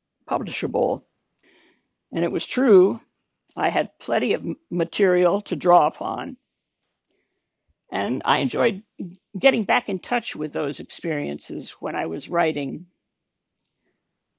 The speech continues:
And of course, it was exciting to have the book published finally. So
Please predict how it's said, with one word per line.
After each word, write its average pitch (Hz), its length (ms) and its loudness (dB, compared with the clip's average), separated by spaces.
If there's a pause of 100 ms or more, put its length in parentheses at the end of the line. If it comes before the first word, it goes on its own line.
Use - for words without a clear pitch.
(640)
And 175 140 0
of 175 80 -6
course, 214 260 0
it - 80 -6
was 165 140 -4
exciting - 800 -4
to 214 100 -6
have 175 240 0
the 175 80 -4
book 180 240 -6
published - 420 -4
finally. - 540 -8 (1800)
So - 500 2